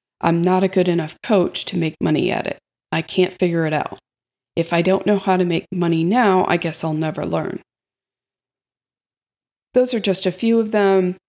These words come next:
You know, keep a lookout for what's holding you back. What is it that's at stake that is keeping you hiding or keeping you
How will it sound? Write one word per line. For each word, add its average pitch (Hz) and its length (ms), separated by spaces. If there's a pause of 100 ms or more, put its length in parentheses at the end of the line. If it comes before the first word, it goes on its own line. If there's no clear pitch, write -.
You 202 140
know, 175 240
keep 226 280
a 190 60
lookout 175 640 (1000)
for 170 580
what's 170 380
holding 170 380
you 160 160
back. - 420 (400)
What 180 440
is 190 300
it 175 260
that's - 240 (160)
at 165 300
stake 185 760 (600)
that 160 360 (100)
is 160 540 (100)
keeping 170 400
you 156 140
hiding - 520
or - 200
keeping 170 320
you 156 300